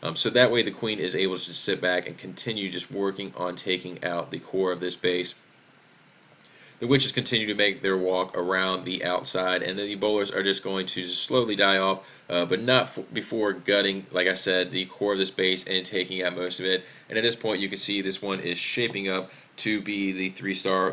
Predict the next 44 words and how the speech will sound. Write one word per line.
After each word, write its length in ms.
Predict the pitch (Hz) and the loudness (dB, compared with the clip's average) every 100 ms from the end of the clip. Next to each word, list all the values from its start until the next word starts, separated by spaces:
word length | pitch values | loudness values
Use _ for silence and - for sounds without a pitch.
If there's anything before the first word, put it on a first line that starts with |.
| - | 0
that 180 | 101 104 | 0 2
it 80 | 90 | 0
was, 420 | 92 92 90 - - - - | 0 0 0 -4 -12 -14 0
coming 240 | 120 107 | 2 4
in, 240 | 104 101 92 | 4 2 0
only 220 | 107 104 | 0 0
a 60 | |
wizard 280 | 95 104 101 | 0 0 -2
tower 220 | 107 98 | 0 0
left, 260 | 95 95 92 | 2 0 -2
and 140 | 92 | -2
that 140 | 104 107 | 0 2
is 100 | 101 | 0
gonna 160 | 101 | -2
go 140 | 95 95 | 0 0
down. 280 | 92 92 90 | 0 -2 -4
So 120 | 92 | -4
we'll 80 | 95 | -2
go 80 | |
ahead 200 | 104 107 | 0 0
and 80 | 95 | 0
speed 360 | - - 139 123 | -2 0 0 2
this 180 | 113 - | 0 0
one 160 | 107 | 0
up 180 | 101 98 | 0 2
as 220 | 92 92 | -2 -2
well 360 | 98 98 95 - - - | 0 0 0 -4 -18 -2
and 280 | 98 101 95 | 2 2 2
finish 280 | 104 101 - | -4 -6 -4
this 200 | 95 - | -6 -4
one 160 | 95 | -2
off 320 | 92 95 - | 0 -2 -4
for 240 | - 107 98 | -8 -4 -2
the 160 | 98 | -2
first 420 | 95 - 117 - - - | -4 -2 -2 -2 -8 -6
ten 220 | 117 110 | -4 -4
v 140 | 104 | -6
ten 260 | 101 104 95 | -4 -4 -4
triple 420 | - 92 92 87 | -4 -4 -2 -2
that 260 | 85 90 90 | -2 -2 -2
we 140 | 90 | -6
had 300 | 90 98 98 | -2 0 0
this 220 | 101 95 | -2 -4
week. 220 | 110 107 | -4 -6